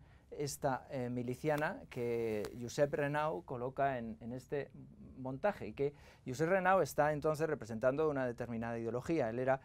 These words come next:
responsable de la educación en el momento de, digamos, mm, dominio de los comunistas en la República Española.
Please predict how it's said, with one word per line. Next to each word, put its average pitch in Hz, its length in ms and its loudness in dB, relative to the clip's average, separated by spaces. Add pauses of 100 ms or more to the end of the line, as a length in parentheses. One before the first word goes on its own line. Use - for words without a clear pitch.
(180)
responsable 127 640 -4 (240)
de 113 800 -2
la 123 100 -2
educación 147 640 -2 (320)
en 160 240 2
el 143 100 2
momento 139 440 2
de, 123 360 -2
digamos, 127 500 0
mm, 113 440 -6
dominio 143 420 2
de 139 180 4
los 123 380 0
comunistas 147 800 -2
en 127 100 -4
la 120 100 -2
República 120 460 -4
Española. 95 400 -10